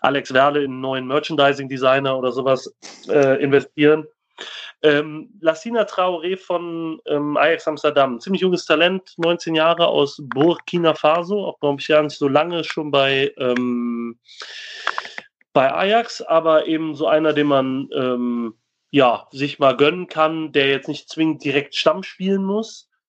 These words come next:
aber der dahinter ordentlich Dampf macht und auch so ein bisschen der Spielertyp ist, der uns, der uns abgeht, äh, mit, mit Tempo, mit,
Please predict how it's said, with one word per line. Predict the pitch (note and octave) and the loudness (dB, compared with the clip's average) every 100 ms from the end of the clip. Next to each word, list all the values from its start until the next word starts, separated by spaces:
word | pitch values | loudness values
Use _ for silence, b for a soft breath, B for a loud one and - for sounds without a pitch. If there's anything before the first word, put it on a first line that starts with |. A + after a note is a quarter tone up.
| _ | _
aber | - C#3+ D3+ | 0 2 2
der | D3+ D3 D3 | 2 2 2
dahinter | C3+ D3 D#3 D3 | 2 0 -4 0
ordentlich | C#3+ C#3+ C#3+ - | 0 0 -4 0
Dampf | D3 F#3 - | 0 0 0
macht | E3 D#3 | 0 0
und | D#3+ | -4
auch | C#3+ C3+ | -10 -8
so | D3 | -8
ein | |
bisschen | C#3 - C#3+ | -8 -4 2
der | C3 | 2
Spielertyp | - E3 D3+ C#3+ - C#3+ | 2 2 2 2 0 -2
ist, | D#3+ D3 - - B - - - - - _ - | 2 2 0 -12 B -20 -16 -16 -20 -20 _ 2
der | C#3 C3 B2 _ _ | 4 4 -2 _ _
uns, | B2+ C3 B2 A#2+ A#2+ - - | -4 -2 0 -2 -4 -12 -2
der | - | 0
uns | C3 B2+ | 2 2
abgeht, | D#3 - D3+ C#3+ C#3+ C#3+ - - | 0 2 2 4 4 2 -4 -4
äh, | C3 B2+ B2 B2 | 0 4 6 6
mit, | B2+ - C#3 C3+ | 4 0 -6 -2
mit | C#3+ | 0
Tempo, | - D#3 D3 C#3+ C3+ | 2 -2 0 4 4
mit, | C3 C3 B2+ | 4 0 -4